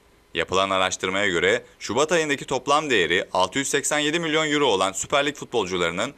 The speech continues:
sezon sonundaki değeri yüzde yirmi bir nokta dokuz azalarak beş yüz otuz altı milyon euroya düşecek. Raporda Süper Lig'in yanı sıra İngiltere, Almanya, İspanya, İtalya, Fransa, Belçika,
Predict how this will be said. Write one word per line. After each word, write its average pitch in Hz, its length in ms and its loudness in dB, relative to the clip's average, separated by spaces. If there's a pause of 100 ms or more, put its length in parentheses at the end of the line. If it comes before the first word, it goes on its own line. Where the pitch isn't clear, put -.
(200)
sezon 120 300 0
sonundaki 151 480 -4
değeri 95 280 2
yüzde 110 400 -4
yirmi 123 340 -2
bir 170 120 -2
nokta 147 280 -2
dokuz 120 260 -2
azalarak 113 460 0 (260)
beş 92 140 -2
yüz - 100 -10
otuz 117 200 -4
altı 135 240 0
milyon 151 240 -2
euroya 117 260 0
düşecek. 85 480 -6 (540)
Raporda 90 600 0 (140)
Süper 147 400 -2
Lig'in 143 220 -4
yanı 135 200 -2
sıra 92 380 0 (100)
İngiltere, 90 580 -2 (220)
Almanya, 92 680 0 (220)
İspanya, 95 600 -2 (180)
İtalya, 92 640 -2 (200)
Fransa, 98 680 0 (200)
Belçika, 107 640 0